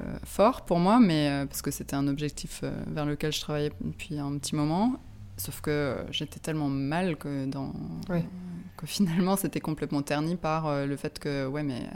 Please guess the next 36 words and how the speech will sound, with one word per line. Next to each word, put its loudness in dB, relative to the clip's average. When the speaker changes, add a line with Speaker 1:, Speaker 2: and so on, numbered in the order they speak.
Speaker 1:
à -2
quel -2
prix 0
est-ce -2
que, -4
euh, -8
est-ce -6
que -6
ça -2
valait 0
vraiment 0
le 0
coup -6
Speaker 2:
Oui. 0
Speaker 1:
par 2
rapport -6
à, -6
euh, -8
au -6
temps, -6
enfin, -4
sa -4
santé -6
mentale -6
et -8
tout, -12
physique. -8
Donc, -2
euh, -2
ouais, -2
je -12
pense -4
que 0
pour -10
qu'il -8
s-, -6